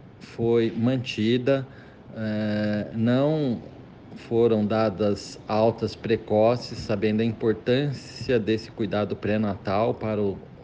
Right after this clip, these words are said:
nascimento saudável. Então, não tivemos praticamente uma mudança do número de consultas. É, o que a gente incorporou de novo nesse processo de trabalho é nas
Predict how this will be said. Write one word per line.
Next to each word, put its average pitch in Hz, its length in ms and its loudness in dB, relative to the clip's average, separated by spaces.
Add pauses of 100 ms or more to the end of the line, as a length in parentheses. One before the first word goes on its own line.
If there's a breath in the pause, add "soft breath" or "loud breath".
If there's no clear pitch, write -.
nascimento 101 580 -4
saudável. 101 840 -2 (680 loud breath)
Então, 104 420 -4
não 123 380 0 (160)
tivemos 135 580 -2
praticamente 127 720 -2
uma 135 120 -4
mudança 131 680 0 (380 loud breath)
do 143 100 0
número 135 360 2
de 131 260 -2
consultas. 147 1000 0 (560 loud breath)
É, 110 300 0
o 127 140 0
que - 160 2
a 147 60 8
gente 143 260 0
incorporou 135 680 6
de 107 160 2
novo 120 640 6
nesse 107 280 2
processo 110 500 -2
de - 140 -8
trabalho 113 640 2
é 110 120 4
nas 113 440 0